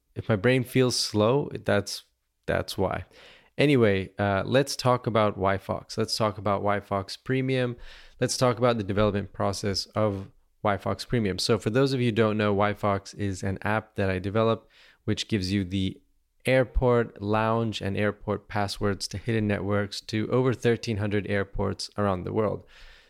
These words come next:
It works by giving you all the access connections. And yeah, there are airports with free Wi-Fi, but Wi-Fox helps you there because it can give you the actual network name that you need to connect to, so you know you're connecting to the right one.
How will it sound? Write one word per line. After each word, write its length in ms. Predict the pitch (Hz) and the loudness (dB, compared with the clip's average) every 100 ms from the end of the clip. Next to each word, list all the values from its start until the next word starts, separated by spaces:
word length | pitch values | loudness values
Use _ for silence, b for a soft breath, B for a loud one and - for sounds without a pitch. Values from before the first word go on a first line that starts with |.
| B - | B -4
It 200 | 107 104 | -2 2
works 420 | 117 117 117 - | 4 4 2 -4
by 500 | - 101 101 104 101 b b _ | 0 0 2 0 -2 b b _
giving 360 | 120 107 113 98 | 0 2 2 2
you 520 | 107 107 104 101 104 - - | 2 2 2 0 -4 -10 0
all 200 | 101 110 | 4 4
the 140 | 113 | 2
access 420 | 110 120 - 110 | 0 0 -2 -4
connections. 640 | - 101 87 - - - - | -4 -6 -6 -10 -14 -10 -4
And 280 | 107 113 - | -2 -2 -4
yeah, 260 | 123 135 120 | 0 0 2
there 260 | 120 123 135 | 2 4 6
are 40 | |
airports 480 | 127 123 123 113 - | 4 2 0 -2 -2
with 140 | - | -8
free 140 | - 107 | -2 0
Wi-Fi, 520 | 98 95 - 101 107 | 2 0 0 0 0
but 340 | 101 98 - B B B - | 0 0 -2 B B B 0
Wi-Fox 720 | 110 117 - 113 110 - - | 2 0 -2 0 0 -2 -12
helps 440 | - - 117 - - | -6 0 0 0 -2
you 120 | 107 | -2
there 300 | 98 101 104 | 0 0 0
because 340 | 101 98 95 | -4 -6 -6
it 120 | 90 - | -6 -8
can 120 | 98 | -6
give 180 | 101 92 | -4 -2
you 280 | 98 95 | -2 -2
the 420 | - 92 92 90 - | -6 -8 -8 -8 -4
actual 420 | 107 101 - 104 | -4 -4 -4 -2
network 440 | 101 107 110 113 120 | 0 -2 0 -2 0
name 220 | 113 110 | 0 0
that 120 | 92 | -2
you 60 | 101 | -2
need 200 | 104 98 | -4 -4
to 80 | |
connect 340 | - 107 110 - | -6 -4 -4 -2
to, 140 | 127 | -4
so 160 | 123 - | -4 -4
you 80 | 92 | -2
know 80 | 92 | -2
you're 140 | 92 | -4
connecting 420 | - 101 95 104 | -4 -6 -4 -6
to 100 | 95 | -8
the 80 | - | -4
right 200 | 92 90 | -2 0
one. 340 | 101 120 123 | 0 0 -2